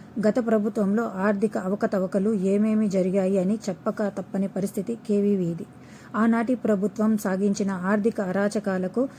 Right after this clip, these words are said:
ప్రత్యక్ష సాక్షి కేవీవీ సత్యనారాయణ. గత ఐదేళ్లలో రాష్ట్ర ఆర్థిక వ్యవస్థ వాస్తవ పరిస్థితి ఏంటనేది తెలుసుకునే వీలే లేకుండా ఆర్థిక శాఖ కార్యదర్శిగా కేవీవీ సత్యనారాయణ తప్పుడు లెక్కలను నివేదించారు.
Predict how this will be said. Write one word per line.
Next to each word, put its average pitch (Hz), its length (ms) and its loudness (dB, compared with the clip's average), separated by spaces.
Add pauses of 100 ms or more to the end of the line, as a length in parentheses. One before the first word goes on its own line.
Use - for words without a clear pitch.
(200)
ప్రత్యక్ష 220 460 2
సాక్షి 208 460 -2
కేవీవీ 214 500 2
సత్యనారాయణ. 180 840 -2 (460)
గత 226 60 2 (160)
ఐదేళ్లలో 233 760 4 (220)
రాష్ట్ర 208 400 -2 (100)
ఆర్థిక 202 340 0
వ్యవస్థ 190 480 0
వాస్తవ 214 640 0
పరిస్థితి 196 500 -4
ఏంటనేది 190 640 0
తెలుసుకునే 202 600 -2
వీలే 202 380 2
లేకుండా 190 560 0 (340)
ఆర్థిక 214 360 2
శాఖ 202 320 -2
కార్యదర్శిగా 202 960 0 (160)
కేవీవీ 214 400 4
సత్యనారాయణ 196 880 0 (180)
తప్పుడు 208 280 2
లెక్కలను 190 460 0
నివేదించారు. 180 720 -2